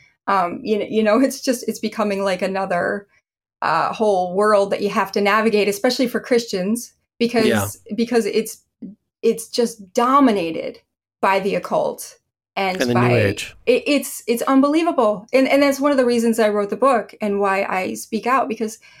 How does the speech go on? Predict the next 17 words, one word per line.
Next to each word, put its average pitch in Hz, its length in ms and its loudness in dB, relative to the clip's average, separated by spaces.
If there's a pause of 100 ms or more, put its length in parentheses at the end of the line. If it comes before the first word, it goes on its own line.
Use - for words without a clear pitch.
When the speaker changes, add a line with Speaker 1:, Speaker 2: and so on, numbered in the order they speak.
(440)
Speaker 1:
we 240 180 0
need, 240 180 2 (100)
<laughs> 359 320 0
like, 320 240 -4
we 294 160 0
just 285 200 -4
need, 233 320 0 (420)
we 294 100 6
need 277 160 6
direction. 247 480 2
So 233 100 -2
we 220 100 0
step 220 240 -2
out 233 140 2
of 277 80 2
the 294 60 2
mainstream, 233 920 2